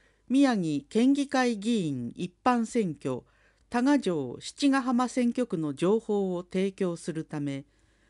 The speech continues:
公益財団法人宮城県視覚障害者福祉協会が、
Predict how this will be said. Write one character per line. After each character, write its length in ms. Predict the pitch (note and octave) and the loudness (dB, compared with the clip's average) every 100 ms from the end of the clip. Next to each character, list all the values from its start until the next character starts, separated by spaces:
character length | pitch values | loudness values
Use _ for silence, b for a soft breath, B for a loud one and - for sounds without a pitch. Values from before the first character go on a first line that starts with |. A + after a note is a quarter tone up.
| _ - | _ -2
公 260 | C4+ C#4 | 2 4
益 240 | C4+ C4+ B3+ | 2 0 0
財 260 | A#3 B3 | 2 2
団 220 | A#3 A#3+ A3 | 0 -2 0
法 260 | A#3 A3 | 2 2
人 420 | F3+ C#3 B2+ A#2 - _ _ _ - | 0 -4 -6 -8 -12 _ _ _ 0
宮 220 | A#3 C4+ | 2 6
城 180 | C4+ C4+ | 4 4
県 460 | - E3 C3+ B2 - | 0 -2 -2 -6 -10
視 140 | - | -6
覚 240 | C#4+ C#4 | -2 -2
障 300 | - C4+ B3+ | -2 2 4
害 220 | A#3+ B3+ G#3 | 4 0 -2
者 260 | - C3+ | -4 -6
福 220 | - - | -8 -4
祉 180 | C#4 - | -2 -2
協 240 | - C4 A#3 | 0 0 0
会 280 | F#3+ E3+ | -2 -2
が、 220 | D3 C3 | -4 -6